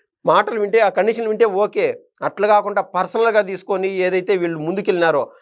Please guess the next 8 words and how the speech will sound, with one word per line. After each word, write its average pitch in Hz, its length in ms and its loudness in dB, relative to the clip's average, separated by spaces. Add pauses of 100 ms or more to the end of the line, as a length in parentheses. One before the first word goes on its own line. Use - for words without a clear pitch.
(140)
ఈ 160 100 -2
టీడీపీ 190 380 0
వారిపైన 160 420 2 (340)
పిచ్చ 180 420 -2
కోపంతోనో 180 600 0
లేకుండా 160 320 0
ఉంటే 151 160 -4 (320)
సెల్ఫ్ 208 520 -2